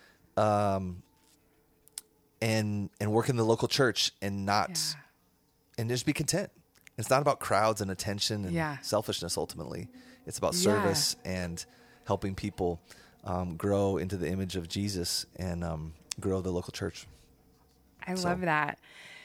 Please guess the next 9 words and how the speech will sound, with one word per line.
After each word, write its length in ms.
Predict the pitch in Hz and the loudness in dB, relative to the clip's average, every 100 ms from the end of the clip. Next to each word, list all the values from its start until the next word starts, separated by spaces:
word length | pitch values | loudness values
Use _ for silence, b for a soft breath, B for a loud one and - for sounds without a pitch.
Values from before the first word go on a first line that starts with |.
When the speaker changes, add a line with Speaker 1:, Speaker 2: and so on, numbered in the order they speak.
| B B B B B _ | B B B B B _
Speaker 2:
So 380 | - - - 240 | -4 0 4 4
how 360 | - 226 233 233 | 4 4 4 6
does 280 | 262 262 | 6 4
music, 680 | 202 196 175 175 175 170 - - - B B B _ _ _ - | 4 4 6 4 4 0 -2 -8 -8 B B B _ _ _ 2
well, 120 | 190 | 2
first 280 | 202 302 - | 4 0 4
of 60 | |
all, 140 | 190 170 | 6 6
like, 320 | 165 156 - | 4 0 -12